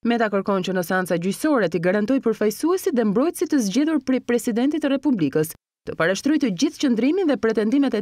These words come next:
tij, pa u kufizuar në kohë. Kreu i shtetit shpreh se nëse nuk merr përgjigje për të gjithë informacionin e kërkuar, veçanërisht për procedurat e caktimit të relatorit të çështjes me short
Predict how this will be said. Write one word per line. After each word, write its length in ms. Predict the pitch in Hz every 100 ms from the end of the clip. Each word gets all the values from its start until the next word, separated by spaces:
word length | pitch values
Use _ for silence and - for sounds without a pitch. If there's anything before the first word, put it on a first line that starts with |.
| 160
tij, 160 | 208 285 _ _ _ -
pa 100 | 330
u 80 | 415 -
kufizuar 480 | 302 269 185 196 214
në 100 | 220
kohë. 180 | 131 151 _ _ _ _ _ _ -
Kreu 200 | 214 202
i 60 | 196
shtetit 280 | 214 202 -
shpreh 320 | - 208 190 190
se 80 |
nëse 300 | 190 175 180 170
nuk 240 | 254 285 285
merr 160 | 294 -
përgjigje 440 | 269 247 330 285
për 200 | 220 226
të 80 | 220 175
gjithë 200 | 320 359
informacionin 640 | 302 269 247 302 370 320
e 40 | 262
kërkuar, 400 | 240 - 135 135 156
veçanërisht 560 | 202 226 247 359 -
për 120 | 220 165
procedurat 520 | 208 233 233 359 294
e 80 | 233
caktimit 400 | 208 208 302 294
të 100 | 196 196
relatorit 400 | 202 302 294 226
të 80 | -
çështjes 400 | 254 - 147 208
me 80 | 285
short 360 | 202 139 -